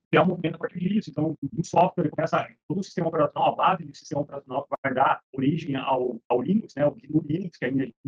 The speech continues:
faz até hoje, né, enfim, o Ubuntu, Debian, diversos outros. E aí esse, esse, essa ideia de, de software livre, ela se propaga e ela vira, vira um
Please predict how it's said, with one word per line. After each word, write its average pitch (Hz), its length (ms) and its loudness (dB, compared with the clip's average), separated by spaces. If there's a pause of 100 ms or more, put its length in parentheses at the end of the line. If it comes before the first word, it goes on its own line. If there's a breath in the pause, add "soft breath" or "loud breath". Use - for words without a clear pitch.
faz 127 160 -8
até 147 160 -4
hoje, 156 300 0
né, 135 100 -6
enfim, 139 280 -8
o 107 160 0
Ubuntu, - 400 -4
Debian, 113 500 0 (140)
diversos 131 340 0
outros. 147 340 0 (160)
E 147 60 4
aí 175 140 8
esse, - 260 -4
esse, - 300 -8
essa - 160 -2
ideia 190 360 2
de, 117 220 -4
de 110 360 -2 (220)
software - 160 -4
livre, 175 160 0
ela 170 140 4
se - 80 -20
propaga 180 480 4
e 196 100 2
ela 196 180 4
vira, 214 380 0 (100)
vira 175 140 4
um 175 100 2